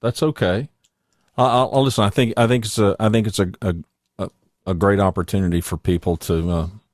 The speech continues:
like I said, to pass it on and serve the public, and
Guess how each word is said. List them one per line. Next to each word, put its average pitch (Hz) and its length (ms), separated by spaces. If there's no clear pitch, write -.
like 87 160
I - 20
said, 80 220
to 71 60
pass 92 340
it 90 80
on 87 300
and 76 180
serve 165 320
the 135 100
public, 131 560
and 104 340